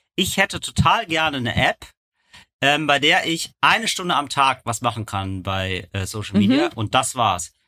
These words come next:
Speaker 1: Hast du sowas? Hast du, wie gehst du mit deinem, oder ich würd dich grundsätzlich gerne mal fragen, äh,
Speaker 2: Mhm.
Speaker 1: erstens, hast du das? Und zweitens, wie ist, äh, also kannst du das irgendwie einschränken? Wie gehst du damit um? Weil ich hatte manchmal das Gefühl, du kannst es manchmal ganz gut. Ich hab das manchmal das Gefühl, du legst dann schon mal so irgendwie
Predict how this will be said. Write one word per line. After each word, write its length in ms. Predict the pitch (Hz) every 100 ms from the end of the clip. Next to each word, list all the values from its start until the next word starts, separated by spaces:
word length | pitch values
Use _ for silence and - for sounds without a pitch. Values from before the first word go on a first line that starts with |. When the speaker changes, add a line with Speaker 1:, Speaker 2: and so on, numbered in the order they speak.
| -
Speaker 1:
Hast 280 | 202 220 -
du 60 | 120
sowas? 560 | 110 95 113 - - _ - -
Hast 280 | 165 170 -
du, 200 | 214 226 131
wie 200 | 151 208
gehst 320 | 214 202 - 196
du 140 | 214
mit 180 | 202 202
deinem, 300 | 170 180 175 160
oder 240 | 156 156
ich 140 | 156 185
würd 120 | 190
dich 180 | - -
grundsätzlich 440 | 165 208 196 -
gerne 160 | 170 165
mal 100 | 156
fragen, 540 | - 151 151 156 151 _ _ _ _ -
äh, 60 | - -
Speaker 2:
Mhm. 100 | 180
Speaker 1:
erstens, 280 | 151 185 214
hast 140 | 175
du 40 | 196
das? 140 | 196
Und 180 | - 156
zweitens, 320 | 175 175 170 - - _
wie 240 | 135 143 190
ist, 300 | 190 - -
äh, 60 | - -
also 300 | - 151 151 - -
kannst 380 | - 170 196 -
du 40 |
das 160 | 185 -
irgendwie 260 | 175 156
einschränken? 580 | 127 185 226 - 202 180
Wie 100 | 160
gehst 180 | 170 -
du 80 | 196
damit 220 | 175 165
um? 180 | 220 226 -
Weil 140 | - 202
ich 100 | -
hatte 180 | 277 233
manchmal 320 | 226 - 196
das 120 | 185
Gefühl, 420 | - - 220 208 -
du 120 | 165
kannst 300 | - 226 -
es 100 | 190
manchmal 260 | 196 180
ganz 260 | 165 160 -
gut. 200 | 214 147
Ich 100 | -
hab 100 | 180
das 180 | 180 -
manchmal 240 | 180 190
das 80 | 175
Gefühl, 240 | - -
du 80 | 175
legst 240 | 170 196 -
dann 100 | 170
schon 200 | 202 196
mal 220 | 175 151
so 300 | 156 156 151
irgendwie 420 | 156 147 151